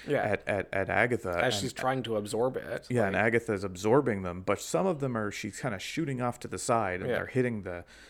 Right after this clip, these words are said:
Speaker 2: the, uh, the
Speaker 1: The
Speaker 2: hex
Speaker 1: yeah,
Speaker 2: dome.
Speaker 1: and you see it from the outside, and, like, she's, like, it's causing an impact, like
Speaker 2: Yeah, and when I was first watching it, I was like, "Why is Agatha missing these ones?"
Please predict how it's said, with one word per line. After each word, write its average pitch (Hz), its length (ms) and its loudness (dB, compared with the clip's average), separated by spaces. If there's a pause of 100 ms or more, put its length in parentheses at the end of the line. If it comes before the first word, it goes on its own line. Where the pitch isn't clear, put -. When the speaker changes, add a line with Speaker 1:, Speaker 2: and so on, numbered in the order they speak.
(240)
Speaker 2:
the, 98 260 -2
uh, 87 160 -4
the 87 100 -4
Speaker 1:
The 113 100 0
Speaker 2:
hex - 360 -2
Speaker 1:
yeah, 110 240 2
Speaker 2:
dome. 87 180 -6
Speaker 1:
and 151 80 0
you 143 60 0
see 165 140 2
it 143 60 -4
from 135 120 -4
the 120 100 -2
outside, 123 460 -4
and, 95 260 -14
like, 104 160 -6
she's, 107 360 -8
like, 104 200 -6
it's 98 220 -10
causing 101 320 -6
an 98 80 -8
impact, - 520 -6
like - 140 -2
Speaker 2:
Yeah, 120 300 6 (280)
and 98 640 2 (160)
when 123 140 2
I 110 80 4
was - 180 -6 (340)
first 202 320 2
watching 92 300 0
it, 95 80 -2
I 90 120 -2
was 90 160 -10
like, 92 160 -6 (1400)
"Why 123 240 -2
is 147 160 2
Agatha 131 400 2
missing 104 480 -2
these 82 280 -4
ones?" - 380 -8